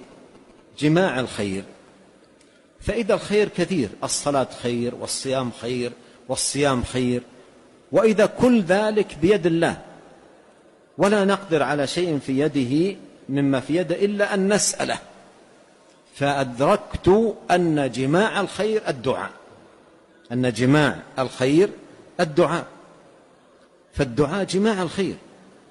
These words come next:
وهو مفتاح كل خير، فإذا حرم المرء الدعاء حرم الخير، وإذا وفق وشرح صدره للدعاء فهذا من أمارات الخير ودلائل،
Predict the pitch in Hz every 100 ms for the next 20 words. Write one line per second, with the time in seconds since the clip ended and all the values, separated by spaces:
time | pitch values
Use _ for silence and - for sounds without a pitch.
0 | _ _ _ _ _ _ 131 143 156 151
1 | - 214 - 185 - 247 226 180 - 156
2 | 98 - - - - - - _ _ _
3 | _ _ _ _ _ _ _ _ 123 135
4 | 135 123 196 214 165 139 120 - - 127
5 | 120 165 175 156 117 117 120 156 220 233
6 | 175 120 - 85 - - - 117 127 123
7 | 117 107 131 196 - 151 131 104 107 101
8 | - 185 175 - 113 - 160 143 131 120
9 | 135 - - - - 117 139 139 165 120
10 | 127 143 175 147 151 147 143 185 156 131
11 | 123 127 120 101 - 147 147 113 107 113
12 | 120 127 123